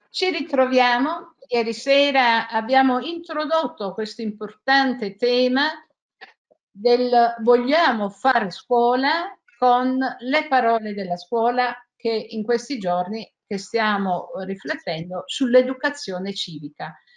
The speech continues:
perché sappiamo che le linee guida che ci sono state consegnate da pochi giorni, da settembre duemila, sono da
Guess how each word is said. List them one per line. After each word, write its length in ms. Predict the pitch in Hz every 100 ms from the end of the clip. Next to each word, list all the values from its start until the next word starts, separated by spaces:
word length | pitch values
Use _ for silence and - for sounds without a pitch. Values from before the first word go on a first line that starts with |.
| _ -
perché 240 | 208 220
sappiamo 840 | 214 240 247 285 294 311 330 - _ _ _
che 420 | - 233 - - _ _
le 160 | 190
linee 320 | 208 285 294
guida 540 | 254 277 277 190 160 160
che 120 | 196
ci 120 | 196
sono 260 | 185 247 233
state 440 | 208 233 233 220
consegnate 640 | 214 202 196 208 233 240 175
da 140 | 180
pochi 340 | 180 220 285 285
giorni, 480 | 196 139 160 202 - - - - -
da 320 | - - -
settembre 760 | - - 220 - 262 214 202 190
duemila, 720 | 240 285 185 151 160 180 196 - - _ _ _ _ _ _ _ _ _ -
sono 640 | - 240 196 190 214 214
da 400 | - 214 202 202